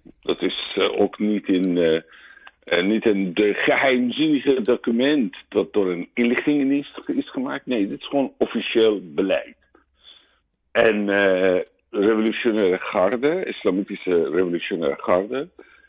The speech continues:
dat is belast eigenlijk met die taak, al sinds de oprichting van die garde. En die heeft een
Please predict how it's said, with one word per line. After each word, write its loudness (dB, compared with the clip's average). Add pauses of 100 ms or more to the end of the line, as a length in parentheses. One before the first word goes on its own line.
(260)
dat 0
is -8
belast 0 (100)
eigenlijk -2 (120)
met -4 (120)
die -10
taak, -6 (120)
al 2 (100)
sinds -6
de -6
oprichting -4
van -8
die -10
garde. -8 (720)
En -6
die 2
heeft 2
een 2